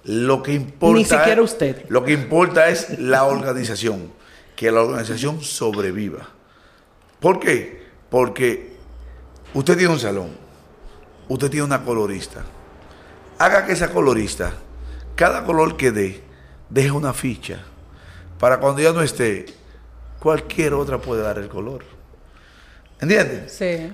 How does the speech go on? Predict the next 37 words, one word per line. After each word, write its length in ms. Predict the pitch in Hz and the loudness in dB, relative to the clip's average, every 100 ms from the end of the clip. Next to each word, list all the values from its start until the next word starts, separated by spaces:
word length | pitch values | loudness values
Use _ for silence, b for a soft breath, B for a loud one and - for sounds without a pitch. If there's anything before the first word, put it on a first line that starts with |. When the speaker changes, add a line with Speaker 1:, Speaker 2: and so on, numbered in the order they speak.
| - | -2
Speaker 1:
Porque 300 | 120 123 135 | 0 2 0
el 120 | 113 | 2
tema 320 | - 156 147 | 2 4 2
es 80 | 139 | 2
que 120 | - | -2
muchas 360 | 120 135 139 107 | -6 -4 -4 -4
veces, 380 | 110 101 98 - | -4 -4 -8 -14
por 340 | - 170 190 | -8 -2 -2
comodidad, 640 | - 165 170 143 113 120 - B B B | -2 -6 -4 -4 -4 -6 -10 B B B
los 220 | 110 123 127 | -6 -2 -2
emprendedores 920 | 120 139 147 143 123 107 107 110 - B B B _ - | -2 -2 0 0 0 0 -4 -10 -18 B B B _ -6
conseguimos 540 | 123 120 113 127 151 151 | -4 -2 -2 -2 -2 -2
un 140 | 135 | 0
buen 200 | 143 143 | -2 0
personal 520 | 139 127 120 107 113 - B B _ | -2 -4 -4 -6 -6 -14 B B _
y 80 | 135 | -4
nos 200 | 135 127 | 0 0
acomodamos 640 | - 135 135 143 123 113 - 120 | 0 -2 2 4 2 -2 -12 -8
y 40 | |
le 120 | 127 | -6
dejamos 320 | 127 135 147 | -4 -4 -4
que 60 | 147 | -6
él 60 | 135 | -4
maneje 340 | 135 135 131 | -4 -4 -6
el 80 | 131 | -8
negocio. 480 | 127 131 123 - - - _ b b b b b - | -12 -10 -12 -14 -18 -20 _ b b b b b 2
Cuando 300 | 139 135 135 | 2 2 0
venimos 300 | 135 180 185 | 0 2 2
a 60 | |
abrir 160 | 180 180 | 2 2
los 160 | 170 139 | 2 2
ojos, 400 | 143 117 - 139 | 2 0 -4 -6
el 120 | 135 | -4
negocio 400 | 135 135 135 143 | -4 -6 -6 -6
es 60 | |
de 140 | 143 | -6
él. 120 | 135 | -8